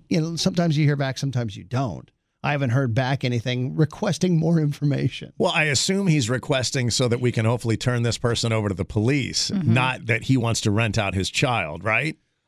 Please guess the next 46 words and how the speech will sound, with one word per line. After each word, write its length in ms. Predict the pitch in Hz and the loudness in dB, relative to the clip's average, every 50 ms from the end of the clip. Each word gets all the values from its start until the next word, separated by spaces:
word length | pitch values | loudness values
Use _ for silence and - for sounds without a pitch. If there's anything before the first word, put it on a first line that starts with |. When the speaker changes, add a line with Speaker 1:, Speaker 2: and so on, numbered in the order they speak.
| _ _ | _ _
Speaker 1:
I 60 | - | 2
Speaker 2:
Let's 160 | 175 160 190 - | 2 2 2 2
Speaker 1:
think 80 | 175 170 | 2 2
he, 20 | |
Speaker 2:
hope 120 | 160 - 147 | 2 0 -2
it's 160 | 120 - - | -4 -4 -4
the 80 | - 117 | -4 -6
former. 360 | - - 120 123 120 117 160 | -6 -4 -2 -2 0 2 2
Speaker 1:
I 40 | 160 | 2
think 200 | - 190 180 - | 2 2 2 4
he 80 | 170 175 | 2 2
just 160 | 185 160 - | 2 0 0
wants 220 | 165 160 156 - - | 0 0 0 2 2
more 300 | 160 165 156 156 147 147 | 2 2 2 2 2 0
information 680 | 143 - - 156 151 139 135 143 160 - - - 170 151 | 0 0 0 0 2 2 2 0 0 0 0 0 0 0
on 180 | 123 123 123 127 | 0 -2 -4 -4
this. 360 | 131 127 - 123 117 - - 104 98 | -4 -4 -6 -8 -10 -6 -4 -4 -4
Speaker 2:
Okay, 320 | - - - - 90 95 87 | -2 -4 -6 -6 -6 -8 -10
well, 180 | 98 107 107 104 | -12 -10 -8 -6
that's 240 | 104 98 95 - - | -6 -4 -6 -6 -4
Speaker 3:
Mm-hmm. 260 | - 120 98 92 90 | -2 0 0 2 0
Speaker 1:
Not 180 | 87 87 95 98 | 0 -2 -2 -2
quite 200 | - 80 82 - | -2 -2 -2 -2
sure. 180 | - - 98 98 | -2 -2 -2 -2
Speaker 3:
Mm-hmm. 100 | 165 165 - - - _ _ - | -4 -8 -14 -18 -20 _ _ 0
Speaker 1:
And 220 | 165 165 165 156 | 2 2 2 2
stop 260 | - - 247 311 - | 2 2 2 2 2
me 140 | - 269 233 | 2 2 2
if 100 | 180 - | 2 4
you've 160 | 175 170 135 123 | 4 4 4 2
heard 200 | 180 214 208 165 | 2 0 0 0
this 180 | 160 127 - | 0 0 0
one 160 | 143 131 123 | 0 0 0
before. 560 | 120 127 120 - - 123 120 117 110 113 113 - _ _ _ _ _ _ _ _ | 0 0 -2 -2 -2 0 0 2 0 0 -2 -4 _ _ _ _ _ _ _ _
Uh, 100 | - 135 127 | 0 2 4
the 220 | 131 143 151 156 - | 4 2 2 2 0
airlines 580 | 175 170 180 180 165 147 139 131 127 123 107 120 | -2 0 2 2 2 2 2 0 -2 -4 -4 -2
are 120 | 131 131 | -2 0
in 80 | 127 127 | 0 0
a 40 | 127 | -2
little 220 | 135 139 131 123 | -4 -6 -6 -4
bit 140 | 117 127 120 | -2 0 0
of 100 | 113 98 | 0 0
hot 300 | - - 120 120 - - | -2 -4 -6 -6 -6 -6
water. 540 | - 104 110 110 104 92 82 67 50 - - | -6 -4 -2 0 0 0 -2 -4 -8 -4 -2
Speaker 2:
No. 460 | - 110 110 101 95 95 92 92 - | 0 2 2 2 2 2 0 0 -2